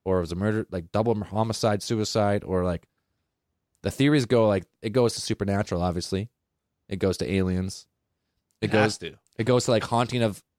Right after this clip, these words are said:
Speaker 1: like, Saint Flannan, which the isle is named after. People, like, people, lighthouse keepers, like, over the next fifty years before they became automated, say they could, they could hear, like,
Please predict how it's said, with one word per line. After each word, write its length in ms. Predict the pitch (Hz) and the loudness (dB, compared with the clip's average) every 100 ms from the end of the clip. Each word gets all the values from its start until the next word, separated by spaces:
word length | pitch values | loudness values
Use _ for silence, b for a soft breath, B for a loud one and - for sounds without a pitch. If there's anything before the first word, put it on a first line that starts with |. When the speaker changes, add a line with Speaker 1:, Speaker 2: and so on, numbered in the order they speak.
| - | -4
Speaker 1:
like, 220 | 98 95 | -2 0
Saint 300 | - 113 110 | -2 -2 -2
Flannan, 480 | - - 104 104 117 | -4 -2 0 0 0
which 180 | 104 - | -2 -2
the 60 | |
isle 260 | 85 92 98 | 0 2 2
is 80 | 87 | 0
named 260 | 90 92 95 | -2 -2 -2
after. 420 | 95 - 120 135 _ _ _ _ _ _ _ - | -4 -2 -2 -2 _ _ _ _ _ _ _ -6
People, 340 | 120 113 110 - | -4 -2 -2 -2
like, 160 | 101 - | -6 -2
people, 240 | 113 104 | -2 2
lighthouse 380 | 101 110 107 - | 2 2 2 0
keepers, 320 | 117 113 101 | 0 0 2
like, 180 | 101 - | 0 0
over 220 | 113 101 | 0 2
the 140 | 98 98 | 2 2
next 220 | 101 - | 0 -2
fifty 280 | 110 - 95 | -4 -4 -2
years 300 | 95 98 95 | 0 0 -2
before 240 | - 104 | -2 0
they 80 | 92 | 0
became 260 | 87 98 | -2 -4
automated, 560 | 90 87 92 95 101 101 | -2 0 0 0 0 0
say 160 | - 95 | 0 0
they 140 | 92 | 0
could, 200 | 92 87 - | -4 -8 -6
they 100 | 104 | -4
could 140 | 95 | -4
hear, 360 | - - 101 101 | -6 -2 0 2
like, 300 | 95 87 - | 2 0 -4